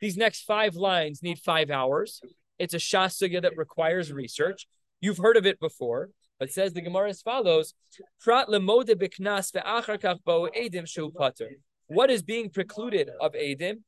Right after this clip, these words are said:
That if a person was mode biknas, he admitted that he owed money,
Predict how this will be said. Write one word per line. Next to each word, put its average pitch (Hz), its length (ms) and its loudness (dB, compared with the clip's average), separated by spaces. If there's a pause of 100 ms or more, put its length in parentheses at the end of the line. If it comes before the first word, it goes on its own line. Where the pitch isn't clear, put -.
(320)
That 170 140 4
if 202 140 2
a 196 80 -4
person 240 360 2
was 185 160 -4
mode 196 340 2
biknas, 180 720 2 (240)
he 220 200 0
admitted 208 460 2
that 214 100 6
he 208 120 -4
owed 208 240 6
money, 143 380 0